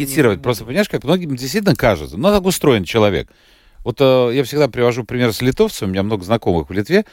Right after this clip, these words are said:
Speaker 1: они, э, говорят: «Какая у вас здесь жизнь, какая у вас здесь жизнь». Знаете, Юрмала говорят: «Стылые». Я говорю: «Чего вы приезжаете сюда? У вас же своё море, правда, меньше немножко, чем, о, у нас.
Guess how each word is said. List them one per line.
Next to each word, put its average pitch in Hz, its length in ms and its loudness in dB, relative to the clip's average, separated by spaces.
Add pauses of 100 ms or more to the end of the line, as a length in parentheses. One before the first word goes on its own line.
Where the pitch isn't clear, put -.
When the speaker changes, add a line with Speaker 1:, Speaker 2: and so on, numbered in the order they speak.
(260)
Speaker 1:
они, 135 300 2
э, 180 100 4 (260)
говорят: 92 220 0
«Какая 110 640 -14
у 92 80 -16
вас 87 180 -16
здесь 82 220 -14
жизнь, 73 340 -14
какая 78 600 -8
у 60 60 -10
вас 58 160 -10
здесь 80 200 -8
жизнь». 73 260 -8
Знаете, 90 280 -6
Юрмала 73 300 -2
говорят: 71 240 -2
«Стылые». 82 640 4
Я 62 160 -14
говорю: 101 100 -4
«Чего 226 220 -4
вы 202 180 -4
приезжаете 170 580 2
сюда? - 300 -8 (240)
У - 100 -16
вас 92 100 -2
же 170 80 -4
своё 175 300 4
море, 104 260 4
правда, 135 300 0
меньше 170 340 -4
немножко, 85 400 -6
чем, 76 240 -8 (400)
о, 98 240 6
у 110 160 0
нас. 95 240 2